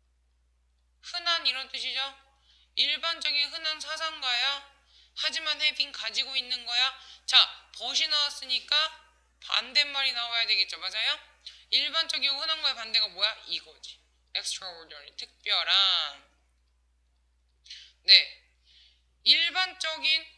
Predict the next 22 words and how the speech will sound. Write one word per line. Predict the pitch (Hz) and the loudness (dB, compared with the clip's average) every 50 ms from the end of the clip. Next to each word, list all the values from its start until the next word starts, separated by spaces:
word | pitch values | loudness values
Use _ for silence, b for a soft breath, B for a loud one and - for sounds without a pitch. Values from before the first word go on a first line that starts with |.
| _ _ - | _ _ -4
thinker지만 | - 320 339 330 - 302 277 240 190 - - - 202 185 185 214 233 214 170 151 - - _ _ | -4 -4 -4 -4 -6 -4 -4 -4 -2 -2 -2 -2 -2 -2 0 2 4 4 2 0 -6 -20 _ _
뭘 | 185 208 247 269 277 254 | -10 -6 -6 -4 -2 0
가지고 | 277 269 240 247 240 226 | -2 -2 -2 -4 -6 -6
있냐면 | 214 202 202 202 214 226 220 | -2 -2 -2 -2 -2 -8 -10
특별한 | - - 349 - - 339 330 320 311 302 285 | -10 -12 -12 -8 -2 0 0 2 2 0 0
생각을 | 294 294 277 277 269 247 226 | -4 -4 -2 -2 -4 -4 -4
가지고 | - - 180 180 - 196 185 202 196 | -6 -8 -8 -8 -8 -8 -8 -6 -4
있는, | 180 160 151 147 143 151 - - - _ b b b b b b b b b _ _ | -4 -4 -4 -2 -2 -2 -4 -6 -18 _ b b b b b b b b b _ _
네, | 170 165 147 131 - - _ _ _ | -2 -2 -2 -2 -6 -12 _ _ _
사람이에요. | - - 262 254 262 247 214 175 151 143 147 170 - - | -6 -2 -2 0 0 -2 -4 -4 -4 -2 -2 -4 -4 -8
around | 175 175 175 170 160 156 | -10 -10 -10 -10 -10 -12
us, | 147 - | -14 -14
우리 | 170 170 165 | -14 -12 -10
주변에서. | 156 156 156 160 151 147 147 180 | -10 -10 -12 -14 -16 -14 -12 -8
like | 175 160 160 165 - - 175 | -4 -2 -2 -2 -2 -4 -14
him, | 151 143 | -14 -14
그와 | - - 190 190 185 165 | -16 -12 -8 -8 -6 -6
마찬가지로 | 151 147 - 190 175 165 160 147 - 147 143 175 208 - B B B B | -6 -6 -8 -8 -10 -10 -14 -14 -14 -12 -12 -12 -12 -12 B B B B
이제 | B - - | B -16 -12
가지고 | - 165 170 180 175 180 | -10 -8 -8 -8 -8 -10
있는 | 170 165 160 156 | -10 -10 -12 -14
사람이 | 151 202 208 208 202 190 165 143 - - - - - - 196 208 208 202 190 175 156 147 139 - - - | -8 -4 -4 -2 2 2 0 0 -2 -8 -20 -16 -6 -2 2 4 4 4 4 2 2 -2 -6 -10 -16 -20